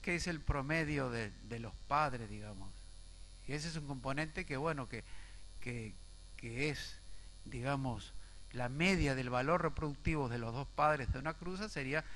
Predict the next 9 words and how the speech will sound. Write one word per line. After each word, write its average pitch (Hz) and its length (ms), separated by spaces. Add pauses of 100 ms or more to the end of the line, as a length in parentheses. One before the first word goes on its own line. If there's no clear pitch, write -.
(140)
el 135 100
valor 127 280
reproductivo 139 580
de 113 60
la 104 120
progenie, 110 680
¿no? 113 120 (1040)
Y 226 120
después 233 440